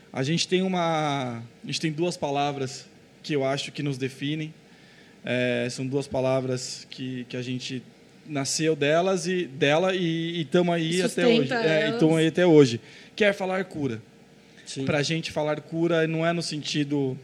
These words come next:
Speaker 1: "Tô curado, tchau."
Speaker 3: Uhum.
Speaker 1: É de deixar mais leve, é da gente colocar pra fora. E eu queria saber de vocês, falar cura?
Speaker 3: Totalmente. É uma cura constante.
Speaker 2: <laughs> Sim.
Speaker 3: Eu acho que é uma cura constante. E,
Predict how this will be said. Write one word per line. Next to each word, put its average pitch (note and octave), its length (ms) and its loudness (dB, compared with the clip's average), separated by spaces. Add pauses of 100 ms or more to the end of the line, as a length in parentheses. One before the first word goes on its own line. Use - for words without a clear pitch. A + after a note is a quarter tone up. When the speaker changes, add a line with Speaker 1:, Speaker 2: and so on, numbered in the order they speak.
(100)
Speaker 1:
"Tô F3 100 4
curado, D3 440 -2
tchau." B2+ 440 -4
Speaker 3:
Uhum. C#3 280 -8 (360)
Speaker 1:
É - 120 2
de F#3 100 0
deixar G3 240 2
mais F3 220 0
leve, D#3 580 2
é C#3 80 -4
da D3 100 0
gente D3+ 200 -4
colocar D3 340 -4
pra C#3 160 -6
fora. C3+ 580 0 (200)
E D3+ 100 -4
eu C#3+ 80 -2
queria D3+ 260 -2
saber D3+ 280 -4
de D3+ 80 -8
vocês, D#3+ 680 -4
falar C#3 300 -4
cura? D#3 340 0 (760)
Speaker 3:
Totalmente. C#3 800 -8 (640)
É - 40 -12
uma D3 240 0
cura G3 200 10
constante. G3+ 640 6 (300)
Speaker 2:
<laughs> A3+ 240 -8
Sim. - 220 -12
Speaker 3:
Eu G3+ 60 -6
acho G3 140 -8
que D#3+ 60 -6
é D3+ 40 -4
uma D#3 120 -4
cura E3+ 260 -6
constante. E3 760 -8 (120)
E, B2 920 -14